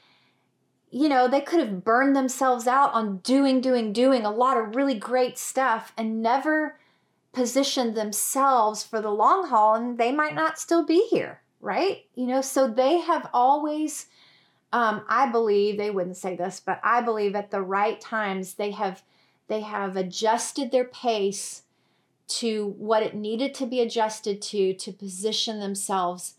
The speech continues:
for the long haul. And we're here for the long haul. We need you here for the long haul. If you're gonna have, have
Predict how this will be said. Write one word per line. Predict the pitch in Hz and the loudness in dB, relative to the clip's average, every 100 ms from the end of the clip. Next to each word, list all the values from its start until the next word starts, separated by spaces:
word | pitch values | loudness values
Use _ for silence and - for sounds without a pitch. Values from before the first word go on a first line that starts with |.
| _ _ | _ _
for | - 196 | -8 -6
the | 190 | -4
long | 180 170 175 | 0 0 -2
haul. | 165 165 147 185 _ _ _ _ _ - | -6 -6 -6 -8 _ _ _ _ _ -6
And | 220 214 208 202 | -2 -2 -2 -6
we're | 226 233 262 | -6 -2 0
here | 262 320 311 196 | 0 -2 -2 -4
for | 190 - 220 | -8 -6 -4
the | 220 | -4
long | 214 202 202 | -2 -2 -2
haul. | 190 165 160 | -6 -6 -4
We | 214 269 | -2 0
need | 254 262 240 | 0 -2 -2
you | 233 262 | -4 -4
here | 247 214 196 | -4 -4 -4
for | 196 196 | -6 -8
the | 185 | -6
long | 180 170 170 | -4 -6 -6
haul. | - - - 196 _ _ _ | -10 -8 -10 -12 _ _ _
If | 226 226 | -8 -4
you're | 240 | -2
gonna | 254 262 | 0 0
have, | 277 311 302 - _ | -2 -4 -4 -8 _
have | - 254 247 233 | -10 -2 -2 -4